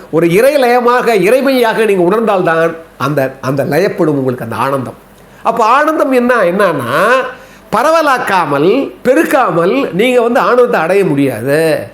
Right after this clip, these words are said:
சுகம் இருக்கிற வரைக்கும் உங்களுக்கு துக்கம் இருக்கும். ஆனா ஆனந்தம்ங்கிறது என்ன? சொன்னேன் பாருங்க, அது எப்போ வரும் அப்படின்னா, மத்தவங்களுடைய வாழ்வியலுக்கு நீங்க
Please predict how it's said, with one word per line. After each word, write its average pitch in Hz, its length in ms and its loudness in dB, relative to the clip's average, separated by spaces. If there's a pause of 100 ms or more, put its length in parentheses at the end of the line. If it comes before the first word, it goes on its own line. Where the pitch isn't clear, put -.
(260)
சுகம் 277 380 0
இருக்கிற 269 280 2
வரைக்கும் 247 320 0
உங்களுக்கு 220 240 2
துக்கம் 226 240 0
இருக்கும். 156 640 0
ஆனா 156 220 0 (140)
ஆனந்தம்ங்கிறது 214 580 2
என்ன? 190 440 2 (640)
சொன்னேன் 214 260 0
பாருங்க, 185 220 0 (140)
அது 143 180 -2
எப்போ 220 240 2
வரும் 208 200 2
அப்படின்னா, 139 340 0 (300)
மத்தவங்களுடைய 185 560 0
வாழ்வியலுக்கு 196 640 0
நீங்க 151 140 0